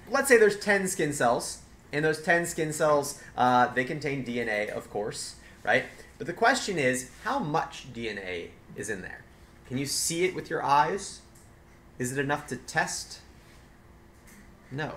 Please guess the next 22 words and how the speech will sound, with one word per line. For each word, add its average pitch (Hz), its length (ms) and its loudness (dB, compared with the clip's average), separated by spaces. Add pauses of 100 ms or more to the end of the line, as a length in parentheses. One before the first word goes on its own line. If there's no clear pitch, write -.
(120)
you 117 80 -14
can't - 240 -10
do 131 180 -4
anything 143 480 -4
with - 160 -18
it - 120 -16
at - 100 -14
that - 180 -12
point. 190 140 -14
It's - 260 -14
ten 165 540 -2
cells 117 560 2
worth 117 180 -6
of 113 120 -12
D 120 140 -4
N 123 60 -4
A. 113 100 -2
That's, 104 200 -6
like, 117 240 -8
basically 123 520 -2
nothing, 113 420 -6 (420)
right? 123 200 0